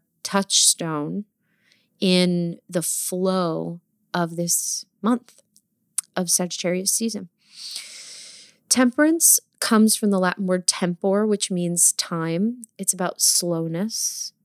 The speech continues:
So it's really important to remember that temperance, um,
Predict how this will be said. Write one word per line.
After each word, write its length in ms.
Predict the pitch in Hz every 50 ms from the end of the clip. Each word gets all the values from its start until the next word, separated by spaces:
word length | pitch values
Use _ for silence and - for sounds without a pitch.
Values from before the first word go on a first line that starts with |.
| _ _ _ _ _ _
So 460 | - - - - 185 170 175 175 - -
it's 200 | - 196 - -
really 680 | 185 175 180 175 185 185 196 196 196 196 202 208 214 -
important 640 | - 190 180 - - - 175 170 - - 208 208 208
to 120 | - 196
remember 480 | 185 185 180 175 170 175 175 196 202 214
that 240 | 190 185 - - -
temperance, 680 | - - 180 185 175 196 190 190 190 196 196 - - - _ _ _ _ _ _ _ _ _ _ _ _ _ _ _ -
um, 400 | 190 175 175 170 170 170 175